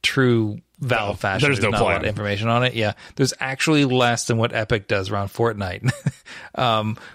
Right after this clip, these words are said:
Speaker 1: when it comes to it. So, uh, I, so I suspect we'll probably get some kind of, like, anti-betting slash cheating thing about Artifact before we get any actual esports plans announced. But, uh, you know,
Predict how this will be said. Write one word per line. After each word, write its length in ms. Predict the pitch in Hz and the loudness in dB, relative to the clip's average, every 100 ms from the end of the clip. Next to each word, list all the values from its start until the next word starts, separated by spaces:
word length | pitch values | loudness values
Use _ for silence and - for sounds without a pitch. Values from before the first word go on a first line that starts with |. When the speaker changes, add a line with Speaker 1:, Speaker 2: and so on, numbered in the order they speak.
| - | -2
Speaker 1:
when 120 | 123 | -2
it 40 | |
comes 300 | 120 120 117 | 0 0 0
to 100 | 117 | 0
it. 220 | 104 98 - | 0 0 0
So, 260 | 123 117 - - - - | 0 0 -4 -20 -20 -8
uh, 380 | - 95 - - | -4 -4 -6 -8
I, 180 | - - | -10 -6
so 260 | - 170 | 0 2
I 140 | 139 143 | 2 0
suspect 440 | - 135 - 139 | 0 -2 0 0
we'll 80 | 147 | 0
probably 260 | - 127 123 | 0 0 2
get 160 | 120 | -2
some 160 | 117 127 | -4 -4
kind 160 | 117 110 | -2 0
of, 60 | |
like, 260 | 110 104 - - - _ _ _ | 2 0 -4 -16 -20 _ _ _
anti-betting 1400 | - 131 123 - 120 113 113 110 107 104 110 117 113 110 107 | -4 -2 -2 0 2 2 0 0 -2 -2 -2 0 0 0 0
slash 460 | - 113 107 - | 0 2 2 -2
cheating 480 | - 117 113 120 117 - - | -2 -2 0 0 -2 -8 -6
thing 280 | - 123 120 | 0 0 0
about 320 | 110 110 117 | 0 -2 2
Artifact 460 | 117 117 - 117 | 2 2 0 -2
before 280 | - 104 117 | -4 0 2
we 100 | 113 | 2
get 140 | 113 107 | 2 0
any 260 | 107 110 | 0 0
actual 280 | 107 110 120 | 0 -2 -2
esports 480 | 120 120 - 160 - | -2 -2 2 0 0
plans 420 | 180 185 190 175 | 0 2 2 2
announced. 440 | 185 190 190 180 - | 2 2 0 -2 -4
But, 380 | 139 127 123 - - - - - | 2 2 2 -4 -14 -20 -20 -10
uh, 400 | - 101 95 98 107 - | -4 -2 -2 -4 -6 -12
you 160 | - 117 | -6 -6
know, 180 | 95 | -6